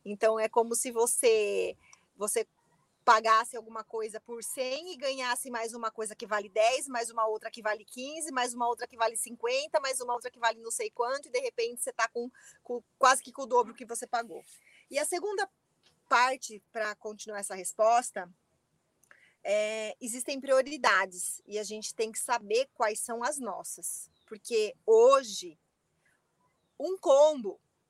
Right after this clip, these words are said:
de uma rede de fast food, lanche, batata frita e Coca-Cola, custa quarenta pau.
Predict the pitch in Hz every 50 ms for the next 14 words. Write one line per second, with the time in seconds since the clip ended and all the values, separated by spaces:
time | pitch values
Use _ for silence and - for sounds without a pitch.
0 | _ _ 190 196 214 214 208 214 196 214 214 214 208 185 185 196 190 185 220 -
1 | 220 196 202 - 214 196 - 233 226 214 202 170 175 175 - - _ _ _ _
2 | _ _ _ _ _ _ _ _ _ _ _ _ _ _ 202 220 233 262 285 294
3 | 302 311 302 - - 294 285 302 311 - _ - 233 240 233 - 226 226 - 208
4 | 214 - - - 190 - 185 - _ 233 247 254 233 196 180 - - - _ _
5 | _ _ _ _ _ _ _ - - 277 254 262 247 240 262 302 311 - 233 190
6 | - -